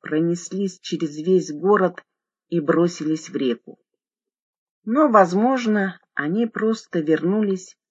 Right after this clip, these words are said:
к месту службы, на границу миров. По фразам,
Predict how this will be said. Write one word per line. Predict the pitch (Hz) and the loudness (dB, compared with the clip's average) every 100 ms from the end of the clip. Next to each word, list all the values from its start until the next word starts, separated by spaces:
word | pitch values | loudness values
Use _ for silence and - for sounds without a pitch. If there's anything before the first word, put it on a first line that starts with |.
| _ | _
к | 160 | -2
месту | 175 196 - - | 0 0 -4 -14
службы, | 180 - 180 170 120 - - _ _ _ _ _ _ _ _ - | -14 -8 -4 -2 -4 -12 -20 _ _ _ _ _ _ _ _ -2
на | 160 | 0
границу | 156 165 160 196 202 - 170 | 2 4 4 2 -2 -4 -2
миров. | 165 147 110 - _ _ _ _ _ _ _ _ _ _ _ _ _ _ _ _ _ _ | 0 0 -4 -8 _ _ _ _ _ _ _ _ _ _ _ _ _ _ _ _ _ _
По | - 214 | 2 2
фразам, | 262 320 277 160 123 | 6 6 6 2 -4